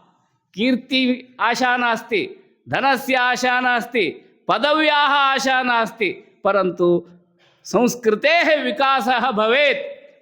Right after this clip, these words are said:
वैदिकधर्मस्य प्रतिष्ठापनं भवेत्, शत्रूणां नाशः भवेत्. तादृशदृष्ट्या एते सर्वे निरन्तरं सेवामग्नाः सन्ति.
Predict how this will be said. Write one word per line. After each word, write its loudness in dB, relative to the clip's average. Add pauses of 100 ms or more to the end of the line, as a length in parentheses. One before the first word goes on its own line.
वैदिकधर्मस्य 0
प्रतिष्ठापनं 0
भवेत्, 0 (580)
शत्रूणां 2
नाशः 0
भवेत्. 0 (680)
तादृशदृष्ट्या 2
एते 0
सर्वे 0 (100)
निरन्तरं 2
सेवामग्नाः 0
सन्ति. -4